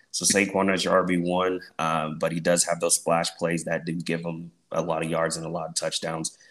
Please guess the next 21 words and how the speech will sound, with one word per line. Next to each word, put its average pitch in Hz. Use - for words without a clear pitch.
um, 78
every, 82
every 82
other 80
week 80
or 78
so. 78
And 87
then 90
you 90
have 85
Darrell 92
Henderson, 87
R 85
B 82
two. 85
Um, 78
Sony 85
Michel 82
comes 80
in, 82